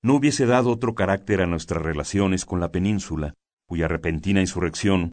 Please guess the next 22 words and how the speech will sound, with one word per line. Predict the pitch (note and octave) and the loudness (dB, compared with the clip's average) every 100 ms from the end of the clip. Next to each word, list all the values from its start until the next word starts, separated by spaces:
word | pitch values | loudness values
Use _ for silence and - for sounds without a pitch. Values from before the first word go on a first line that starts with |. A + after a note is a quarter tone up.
| _ - | _ -6
hizo | D#3 D3 | -4 -2
esperar | - B2 C3+ | 0 2 4
a | C3 | 4
la | A#2+ G#2+ | 4 4
América | A2 C3 B2+ C3+ C3 | 4 4 2 0 -2
que | A#2 | -4
sería | A2 G#2+ A2+ | 0 0 2
considerada | A#2 A2+ F#2 F#2 G#2 G#2 | 0 0 2 4 4 2
por | F#2+ F2 | 0 -2
los | E2 | 0
nuevos | F#2+ F#2 E2 | 0 0 -2
gobiernos | D#2+ G2+ G#2+ A2 A2+ - _ _ | 0 2 2 2 -2 -6 _ _
como | A2 G#2 | 0 0
nación | G2 - A2+ G#2+ | 0 2 2 4
libre | B2 F#2 D2+ - _ - | 2 0 -4 -8 _ 2
e | A#2+ | 4
igual | A2+ G#2+ C3 E3 | 6 4 2 0
a | - | -2
la | A2 | -2
metrópoli | G2 F#2 A2+ C#3 D3 C3 | -2 -2 -2 -2 -2 -2
en | A#2 | 0
derechos. | G#2+ G2 D#2 - C2+ - | 0 0 -2 -4 -10 -12